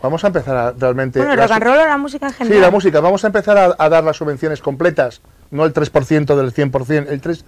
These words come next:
Speaker 2: Buah,
Speaker 1: el
Speaker 2: yo no sé si
Speaker 1: cien por cien
Speaker 2: confío
Speaker 1: para
Speaker 2: en una
Speaker 1: que
Speaker 2: subvención, porque cada vez que
Speaker 1: pa-,
Speaker 2: lo
Speaker 1: no, no,
Speaker 2: oigo
Speaker 1: pero no me digo a ti, me refiero que, que las entidades utilicen el dinero de verdad, no para enriquecerse ellos, sino para que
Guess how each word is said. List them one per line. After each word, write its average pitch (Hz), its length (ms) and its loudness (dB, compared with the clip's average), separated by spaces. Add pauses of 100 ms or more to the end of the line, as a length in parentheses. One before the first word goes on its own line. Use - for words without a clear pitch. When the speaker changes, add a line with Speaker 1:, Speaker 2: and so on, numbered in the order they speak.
(140)
Speaker 2:
Buah, 220 120 -16 (180)
Speaker 1:
el 143 60 2
Speaker 2:
yo - 20 -
no 135 40 0
sé - 20 -
si 202 120 -10
Speaker 1:
cien 233 80 4
por 190 140 2
cien 185 180 2
Speaker 2:
confío 240 100 2
Speaker 1:
para 175 200 6
Speaker 2:
en 233 60 2
una 233 60 2
Speaker 1:
que 160 120 2
Speaker 2:
subvención, 208 340 -2
porque 190 240 -6
cada 196 140 0
vez 226 120 -2
que 226 120 -6
Speaker 1:
pa-, 214 140 2
Speaker 2:
lo - 100 -2
Speaker 1:
no, 170 40 2 (140)
no, 247 60 4
Speaker 2:
oigo 226 80 4
Speaker 1:
pero 175 160 4
no 208 80 2
me 220 80 4
digo 190 140 4
a 170 40 2
ti, 180 240 0
me 135 120 -4
refiero 190 280 0
que, 135 200 -16
que 139 120 -2
las 135 180 -6
entidades 170 480 0
utilicen 175 360 -4
el 170 80 -4
dinero 180 240 -2
de 175 80 4
verdad, 135 340 0 (520)
no 156 220 0
para 180 160 4
enriquecerse 156 580 0
ellos, 180 180 -2
sino 139 160 -4
para 131 200 0
que 131 220 -2